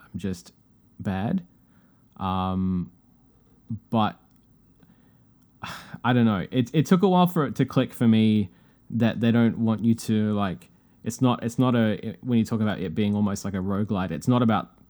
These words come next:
surviving for as long as you can. It's about perfecting those runs, those individual level runs. So it's almost like you wanna set the h-, your highest possible score on each level in order to have,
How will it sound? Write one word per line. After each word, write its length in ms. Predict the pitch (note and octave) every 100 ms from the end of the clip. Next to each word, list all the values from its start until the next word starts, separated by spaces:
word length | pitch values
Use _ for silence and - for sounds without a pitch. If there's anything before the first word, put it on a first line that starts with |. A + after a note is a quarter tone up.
| _
surviving 720 | - - A2+ G2 G2 G#2 G#2
for 140 | G#2 A2
as 140 | G#2+
long 160 | G#2 G#2
as 100 | F#2+
you 80 | G2
can. 340 | - G2+ G2+
It's 180 | E2 -
about 440 | F#2 G2 - -
perfecting 600 | - G2+ - F2+ - G2+
those 280 | F#2+ F#2 F#2
runs, 540 | G2 G2 G2 G2 - -
those 200 | G#2+ F2
individual 600 | A2+ A2+ F#2+ G2+ G2+ F#2
level 280 | F2+ F#2+ G#2
runs. 300 | G#2+ A2+ C3
So 80 | A#2
it's 80 | -
almost 420 | A#2 B2+ A#2+ -
like 300 | A2 F#2+ - _ _ _ _ _ _ _ -
you 180 | A2
wanna 220 | A2 G#2+ G2
set 420 | - - G#2 -
the 100 | A#2
h-, 240 | G2 - F#2
your 160 | A2+
highest 400 | G2+ G#2 G2+ F2+
possible 480 | - - G2 G#2 F#2
score 460 | F2 - - G2+ F#2
on 80 | F2+
each 220 | F2 D#2
level 440 | F#2+ F#2 F#2+ F2 F2+
in 160 | F#2
order 200 | F#2+ F#2
to 300 | F2+ - F#2 F2
have, 600 | - - G2 F#2 F#2